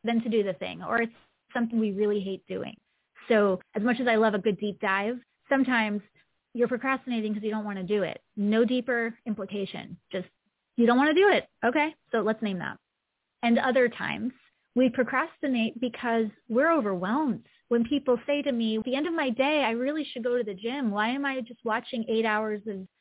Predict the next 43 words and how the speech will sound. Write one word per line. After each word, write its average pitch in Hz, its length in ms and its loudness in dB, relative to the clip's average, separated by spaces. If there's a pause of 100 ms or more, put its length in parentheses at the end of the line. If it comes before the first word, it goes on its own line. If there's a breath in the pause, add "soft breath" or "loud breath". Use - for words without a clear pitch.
(120)
Netflix?" 262 460 0 (640)
Okay, 311 240 2
well, 240 120 6
let's 285 200 0 (180)
clock 277 300 0
what 262 120 2
your 226 120 0
day 277 200 2
looks 185 220 -2
like. - 200 -8 (280)
You 214 120 0
woke 285 240 4
up, 240 200 2 (220)
you 233 60 -6
took 247 140 -6
care 240 180 -2
of 277 80 -4
three 311 200 -6
children, 226 500 -2 (140)
you 233 100 -4
took 247 160 -2
care 247 180 -2
of 247 80 -2
a - 160 -6
sick 330 160 -10
parent, 220 440 0 (200)
you're 226 100 0
navigating 269 560 0
covid, 220 520 -4 (160)
you 240 120 2
went 254 160 2
to 294 100 -4
work 262 220 0
at 277 80 -2
a 285 60 -2
hospital 233 580 -2
for 220 140 -6
a 220 40 -6
twelve-hour 220 520 -2
shift 247 260 -4
as 269 160 0
a 285 40 -4
nurse, 226 400 0